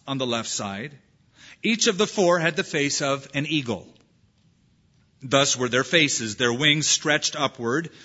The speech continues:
two wings of each one touched one another, and two covered their bodies. And each one went straight forward. They went wherever the Spirit wanted to go,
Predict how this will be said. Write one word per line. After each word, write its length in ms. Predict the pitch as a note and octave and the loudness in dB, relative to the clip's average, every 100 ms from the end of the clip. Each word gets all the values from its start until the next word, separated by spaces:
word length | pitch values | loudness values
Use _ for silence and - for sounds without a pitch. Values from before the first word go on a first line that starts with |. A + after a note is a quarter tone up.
| - - | -20 -4
two 220 | - F#3+ | 0 0
wings 520 | D#3+ C#3+ D3 F3+ - - _ _ _ | 2 0 0 -2 -6 -10 _ _ _
of 180 | C3+ B2+ - | -6 -4 0
each 440 | D#3 C#3 - - - | 0 0 -2 -4 -6
one 460 | C#3+ D3 A#2+ C3+ - | -2 -2 -2 -4 -4
touched 520 | D#3+ C3 - - - | -2 -2 -4 -6 -6
one 360 | A#2 A#2+ B2 - | -4 -2 -4 -6
another, 500 | B2+ C3 A#2 G2 F2 _ _ _ _ _ _ _ _ _ _ _ - | -4 -4 -4 -6 -12 _ _ _ _ _ _ _ _ _ _ _ -2
and 180 | D3+ D3 | 0 2
two 240 | G#3+ F3+ | 2 2
covered 500 | - - G#3 C#3+ B2 | -2 0 2 2 0
their 160 | B2+ A#2+ | 0 -2
bodies. 760 | B2+ A#2 G#2 E2+ - - - _ _ _ _ _ _ - | -2 -2 -4 -8 -12 -14 -14 _ _ _ _ _ _ -2
And 100 | D#3 | 4
each 220 | B3+ - | 4 2
one 240 | G3+ F#3+ F#3 | 2 2 2
went 320 | E3+ E3 - | 0 -2 -2
straight 420 | - - A3 G#3+ | -2 2 2 2
forward. 580 | - B3 G#3+ C#3 G2+ F2+ - - | 2 4 4 2 0 -4 -16 -2
They 120 | C3+ | 0
went 280 | C#3 D#3 D#3 - - - | 2 2 0 -6 -20 -4
wherever 400 | C#3 D3 E3 F#3+ | 4 6 6 4
the 100 | D3 | 2
Spirit 560 | - - - F#3+ D#3+ C3+ | 2 0 2 2 2 2
wanted 360 | C#3 D#3 D#3+ | 0 2 0
to 100 | - | -2
go, 400 | C#3 D#3+ C#3+ B2 | 0 2 4 2